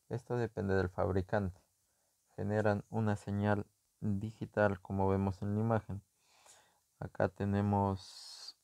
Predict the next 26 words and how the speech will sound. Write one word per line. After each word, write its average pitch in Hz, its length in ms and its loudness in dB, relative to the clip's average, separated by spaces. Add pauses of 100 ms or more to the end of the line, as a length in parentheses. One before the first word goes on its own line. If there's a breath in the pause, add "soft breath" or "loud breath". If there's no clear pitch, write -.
(160)
los 101 400 0
dientes 110 920 -2
y 98 380 0
la 95 160 4
parte 98 380 -2
que 104 80 -4
tiene 101 240 -2
más 104 260 0
espacio 107 500 0
serían 95 420 0
los 95 180 0
dos 98 220 0
dientes 98 420 -2
cortados. 90 680 0 (1300 soft breath)
Eh, 98 600 -2 (460)
es 104 240 -4
una 107 180 -2
señal 101 400 -2
cuadrada 107 720 4
o 101 160 4
señal 98 420 -2
digital, 101 600 -2 (880 soft breath)
como 98 260 -2
lo 95 160 2
quieran 95 420 0
llamar. 92 440 2